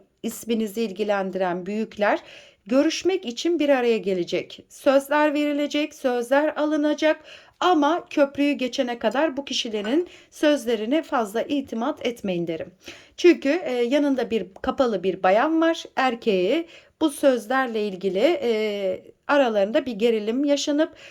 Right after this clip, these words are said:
sonrası bu sözler tutulmayacak olduğunu görüyorum. Belki de bir imza attırana kadar, sizi ikna edene kadar, anlatabiliyor muyum? Bu dönem bunlara dikkat edin. Çünkü bu kişinin ağzı çok kalabalık. Evet.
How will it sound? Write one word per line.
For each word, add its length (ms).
sonrası 560
bu 80
sözler 460
tutulmayacak 720
olduğunu 520
görüyorum. 400
Belki 260
de 120
bir 80
imza 360
attırana 480
kadar, 420
sizi 320
ikna 400
edene 320
kadar, 240
anlatabiliyor 680
muyum? 320
Bu 120
dönem 320
bunlara 380
dikkat 320
edin. 300
Çünkü 320
bu 100
kişinin 460
ağzı 420
çok 240
kalabalık. 640
Evet. 460